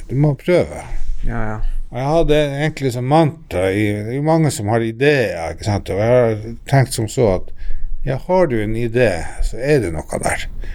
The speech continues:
Speaker 1: La oss prøve det. Og det er klart, det har jeg fått, hatt anledning som leder, ikke sant, å teste ut. Og de fleste situasjoner så har det blitt bra. Ikke sant?
Speaker 2: Mm.
Speaker 1: De ideene har blitt til virkelighet.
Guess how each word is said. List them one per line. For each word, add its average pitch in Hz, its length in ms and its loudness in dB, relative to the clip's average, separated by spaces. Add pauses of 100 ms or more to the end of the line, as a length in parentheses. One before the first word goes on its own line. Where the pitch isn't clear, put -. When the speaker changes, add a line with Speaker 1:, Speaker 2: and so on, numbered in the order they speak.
(160)
Speaker 1:
La 143 180 4
oss - 120 -2
prøve 135 500 0
det. 80 280 -4
Og 113 240 2
det 131 100 -2
er - 60 -10
klart, 127 180 2
det 139 100 -2
har 156 140 2
jeg 131 80 2
fått, 107 300 0 (640)
hatt 139 120 -4
anledning 151 560 2
som 101 220 -6
leder, 104 560 0
ikke 85 160 -8
sant, 107 240 0
å 90 80 -6
teste 131 360 2
ut. - 420 0 (1400)
Og 113 100 -2
de 117 80 -2
fleste 170 480 0
situasjoner 107 720 2
så 120 140 -2
har - 20 0
det 135 120 -2
blitt 135 200 -4
bra. 147 160 4 (1800)
Ikke 113 160 0
sant? - 400 -2 (160)
Speaker 2:
Mm. 123 500 0
Speaker 1:
De 113 160 -2
ideene 127 460 2
har 113 160 -2
blitt 110 320 -4
til 117 100 0
virkelighet. - 640 -4